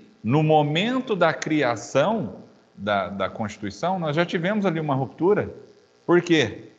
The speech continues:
Dom Pedro destitui o Congresso, ele cria as normas e cria um poder, aí sim, diferente do que nós ouvimos hoje,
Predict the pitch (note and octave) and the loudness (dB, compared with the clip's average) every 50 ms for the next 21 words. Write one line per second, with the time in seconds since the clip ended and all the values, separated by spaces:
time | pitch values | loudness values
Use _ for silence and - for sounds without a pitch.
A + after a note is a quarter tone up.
0 | _ _ - G#2+ D3 D#3 D3 - D#3 D#3 F#3+ G#3+ G3+ G#3+ A3 A3 - - - - | _ _ 0 2 2 2 2 4 4 4 4 4 4 0 -2 -4 -8 -10 -20 -20
1 | - _ _ _ G#2+ C3 D3+ D3 - - D#3+ - - F#3 G#3 G#3 G3+ G3+ E3+ D3 | -20 _ _ _ -2 -2 -2 -2 -2 -4 -4 0 0 2 2 2 2 0 -2 0
2 | C3 C#3 D#3 F#3 G3 - - - - - - - - _ _ _ _ _ _ _ | 4 4 4 4 4 0 -4 -12 -16 -18 -20 -20 -20 _ _ _ _ _ _ _
3 | _ _ _ F3 F3+ F3+ E3+ C#3+ A#2 G2+ G2 G2+ - - - _ - G3 G3+ G#3+ | _ _ _ 6 6 6 6 4 -2 -4 -6 -10 -14 -18 -18 _ -6 -4 -2 0
4 | G3+ F3+ D#3+ B2+ A2 B2 C3+ D#3+ F#3 G3+ G3+ G3+ G3 G3 F#3 F#3 - - - - | 0 -2 -2 -4 -6 -6 -2 0 2 2 2 0 -2 -4 -6 -8 -12 -18 -20 -20
5 | _ _ _ _ _ _ - G3+ - - - D3+ E3+ F3+ F3 E3 D#3+ D#3 D#3 D3 | _ _ _ _ _ _ -6 -6 -6 -6 -4 -2 0 2 2 0 0 -2 -4 -4
6 | D3 D3 A#2+ G#2+ G2 G#2+ B2+ D3+ E3+ E3 - - G2+ G2+ F#2+ F#2 G2+ B2+ G3 G#3+ | -2 0 -2 0 2 2 2 2 2 -2 -6 -6 -4 -4 -2 -2 -2 -2 -2 -2
7 | G#3 - - - C3 A2 G2+ F#2+ F#2 G2+ - - _ _ _ _ _ _ _ _ | -4 -6 -8 -4 -2 -2 -2 -4 -6 -10 -16 -20 _ _ _ _ _ _ _ _
8 | _ _ - - - A2+ G2+ A#2+ D3+ G3 G3 G3 F#3+ E3+ D#3 - D3+ D3 C#3 B2+ | _ _ -20 -4 -2 0 0 2 0 0 -2 -2 -4 -6 -6 -4 -2 0 0 0
9 | B2 B2 G#2 F#2+ A2+ A2+ G#2+ G#2 F#2 F#2 G#2+ C3+ D3+ D#3 A#2 G2 F2+ | 0 0 -2 0 -2 -2 -2 -2 -2 0 2 2 2 2 0 -2 -8